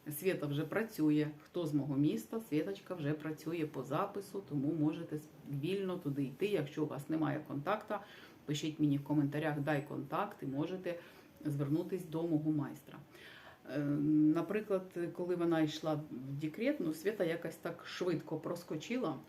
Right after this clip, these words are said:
Це по, по зачісці. Юля сказала, що, до речі, їй народжувати в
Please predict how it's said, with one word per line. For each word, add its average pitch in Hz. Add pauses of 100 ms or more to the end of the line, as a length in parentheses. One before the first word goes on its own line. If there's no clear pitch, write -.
(380)
Це 151 (300)
по, 151 (220)
по 160
зачісці. 151
Юля 185
сказала, 160
що, 151 (180)
до 147
речі, 151
їй 143
народжувати 147
в 151